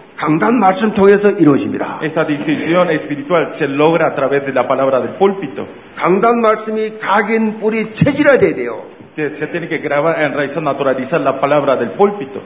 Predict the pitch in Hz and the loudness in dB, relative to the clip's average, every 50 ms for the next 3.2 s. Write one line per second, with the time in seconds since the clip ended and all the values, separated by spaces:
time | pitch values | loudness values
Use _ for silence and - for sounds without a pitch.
0 | - - - - - 233 254 254 240 226 240 233 226 214 196 214 226 240 254 240 | -14 -20 -20 -8 0 2 4 4 4 4 4 4 4 4 4 4 4 4 2 0
1 | 233 220 226 220 196 233 233 233 208 208 202 190 196 - - - 202 214 220 214 | 0 0 -2 0 0 0 0 0 0 0 0 0 0 0 0 -4 -2 -2 -2 0
2 | 220 214 208 208 196 202 196 190 196 165 202 220 208 - 175 185 214 226 214 202 | 0 -2 -2 0 0 0 0 0 -2 2 4 4 4 4 0 -6 -6 -4 -2 -2
3 | 170 175 180 180 | -2 -2 -4 -6